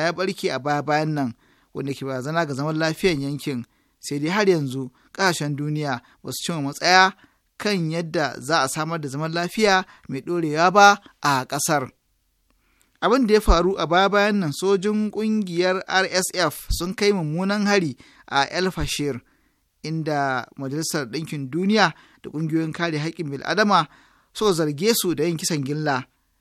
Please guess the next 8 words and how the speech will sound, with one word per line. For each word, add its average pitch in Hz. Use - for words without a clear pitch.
yanke 202
hukuncin 160
kisa 185
a 117
fili, 135
a -
filin 151
daga 143